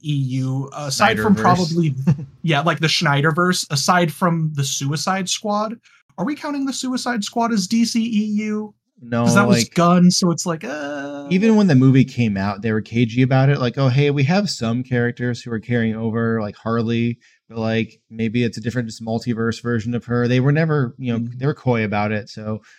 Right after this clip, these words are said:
Speaker 2: I wouldn't count it. I think it's more likely it's going to be in this new D C U because of Peacemaker mainly,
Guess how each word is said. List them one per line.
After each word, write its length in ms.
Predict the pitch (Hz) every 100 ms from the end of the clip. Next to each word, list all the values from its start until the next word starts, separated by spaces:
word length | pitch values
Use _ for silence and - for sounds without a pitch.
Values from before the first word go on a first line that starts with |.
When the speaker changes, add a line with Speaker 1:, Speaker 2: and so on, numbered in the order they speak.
| _ -
Speaker 2:
I 160 | 107 156
wouldn't 340 | 185 196 175
count 220 | 139 151
it. 140 | 160 -
I 80 | 120
think 180 | 131 139
it's 140 | 139
more 220 | 120 117
likely 400 | 107 107 110 113
it's 120 | 104 -
going 180 | 110
to 40 | 110
be 480 | 104 107 107 104 _ _
in 120 | 110
this 220 | 107 _ 101
new 200 | 117 110
D 200 | 98 107
C 160 | -
U 280 | 107 104 104 101
because 300 | 110 180 156
of 80 | -
Peacemaker 480 | 131 135 98 101
mainly, 500 | 95 107 104 87 87